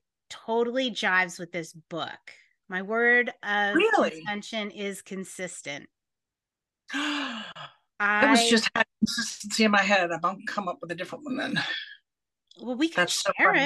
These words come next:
Speaker 1: it. I mean, a lot of us are gonna have the same. Last year, mine was,
Speaker 2: Well, I
Speaker 1: uh,
Speaker 2: had two.
Speaker 1: Persevere.
Speaker 2: That one, Persevere, that's right. Do you still have it on your wall?
Speaker 1: Heck yeah, I do.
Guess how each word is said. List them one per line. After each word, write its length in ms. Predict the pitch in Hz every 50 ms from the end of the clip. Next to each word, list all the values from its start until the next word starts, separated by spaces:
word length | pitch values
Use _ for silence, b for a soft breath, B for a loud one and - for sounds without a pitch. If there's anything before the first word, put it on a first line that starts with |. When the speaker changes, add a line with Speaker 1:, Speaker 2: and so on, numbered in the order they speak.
| 330
Speaker 1:
it. 80 | 370 - -
I 140 | 208 226
mean, 180 | 240 240 233 220
a 60 | 202
lot 180 | 196 180 196 269
of 60 | 339 359
us 160 | 403 381 -
are 60 | 226
gonna 180 | - 202 180 165
have 200 | 165 180 185 175
the 100 | 175 170
same. 400 | - - 208 220 226 202 185 175
Last 380 | 185 185 214 247 262 - -
year, 160 | 302 302 277 269
mine 300 | 262 240 226 226 226 214
was, 100 | 208 214
Speaker 2:
Well, 140 | 262 254 269 269
I 60 | 294
Speaker 1:
uh, 40 | -
Speaker 2:
had 200 | 359 294 247 -
two. 100 | - 233
Speaker 1:
Persevere. 460 | 226 214 233 - 214 190 185 196 180 160
Speaker 2:
That 220 | 240 254 269 -
one, 180 | 285 277 269 254 _ _ _ _ _ _ _ _ _ _ _ _ _ _ _ _ _ _ _
Persevere, 600 | - 233 220 220 - 233 208 202 196 190 185 180
that's 200 | 175 185 185 -
right. 180 | 220 196 185 -
Do 80 | 214
you 60 | 226 220
still 200 | - - 240 214
have 140 | 220 214 214
it 60 | 214
on 100 | 208 208
your 140 | 208 202 202
wall? 360 | 196 196 196 202 220 233 233 _ _ _ _
Speaker 1:
Heck 220 | - 269 269 269 -
yeah, 140 | 311 330 403 480 453
I 60 | 339 220
do. 300 | 233 226 226 247 285